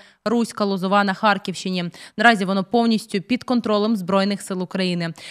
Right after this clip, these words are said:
Це стратегічно важливий населений пункт, що знаходиться на автомобільній трасі Харків-Білгород. Саме з цього передмістя в часи окупації ворог вів прицільний вогонь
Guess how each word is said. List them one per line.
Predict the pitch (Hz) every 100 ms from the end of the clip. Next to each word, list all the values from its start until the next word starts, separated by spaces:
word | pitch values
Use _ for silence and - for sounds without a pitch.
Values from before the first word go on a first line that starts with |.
| -
Це | - 285
стратегічно | - 254 254 233 247 208 254
важливий | 220 220 180 233 247 240
населений | 202 - 214 214 202
пункт, | 202 214 202 -
що | -
знаходиться | 175 185 214 202 208 202
на | 196 208
автомобільній | 226 - 240 233 214 190 170
трасі | 208 214 214 - 180 - -
Харків-Білгород. | - 220 202 202 170 - 180 226 226 214 208 - - -
Саме | - 247 220
з | -
цього | 254 254 247
передмістя | 269 262 220 220 196 - 214
в | -
часи | 208 - 202
окупації | 190 185 214 214 - 214
ворог | 190 208 196 190
вів | 214 -
прицільний | - 220 - 226 202 180
вогонь | 190 202 220